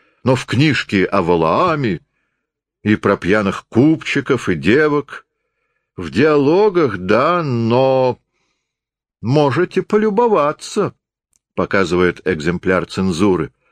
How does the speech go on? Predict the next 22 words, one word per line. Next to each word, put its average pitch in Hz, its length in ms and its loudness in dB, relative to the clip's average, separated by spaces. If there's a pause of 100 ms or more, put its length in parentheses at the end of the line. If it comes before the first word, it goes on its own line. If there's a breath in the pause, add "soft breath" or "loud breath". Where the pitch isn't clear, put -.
(280 loud breath)
Всё - 500 -2
красно 85 760 -4
залито. 95 680 -4 (760)
Затерзанная 127 840 0
жертва 98 500 -4
гнёт. 76 500 -6 (520)
Не 82 100 -6
возвышайте 101 600 0
голоса, 135 420 0
господин 82 540 -6
студент. 80 600 -4 (1500)
Да, 156 380 0
потеряли, 127 680 2
сами 117 400 0
на 110 160 -2
то 107 160 0
шли. 92 360 -4 (720)
Без 90 460 -2
предварительной. 87 1160 -2 (280)
Вам 147 160 -2
сколько 214 340 0
лет? - 400 -4